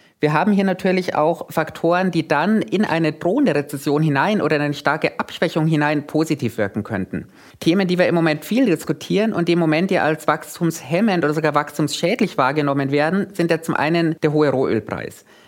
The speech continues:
Wenn wir jetzt unterstellen, dass die Konjunktur im nächsten Jahr deutlich langsamer laufen würde, dann wird auch der Rohölpreis automatisch zurückkommen und somit eine erste Konjunkturspritze liefern.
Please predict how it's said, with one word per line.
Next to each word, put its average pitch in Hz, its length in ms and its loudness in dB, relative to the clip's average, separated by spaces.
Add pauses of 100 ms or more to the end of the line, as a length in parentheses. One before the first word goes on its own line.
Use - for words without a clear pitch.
Wenn 185 160 2
wir 202 80 4
jetzt 190 120 -4
unterstellen, 175 600 2
dass 151 100 0
die 156 100 -2
Konjunktur 151 460 0
im 160 80 2
nächsten 160 380 0
Jahr 151 120 2
deutlich 175 520 0
langsamer 147 500 0
laufen 151 460 2
würde, 180 400 2 (120)
dann 151 200 0
wird 208 180 2
auch 156 140 0
der 160 100 -2
Rohölpreis 160 540 0
automatisch 147 480 -2
zurückkommen 175 580 0
und 151 120 -4
somit 160 260 0
eine 151 180 0
erste 156 280 0
Konjunkturspritze 147 800 -2
liefern. 101 400 -6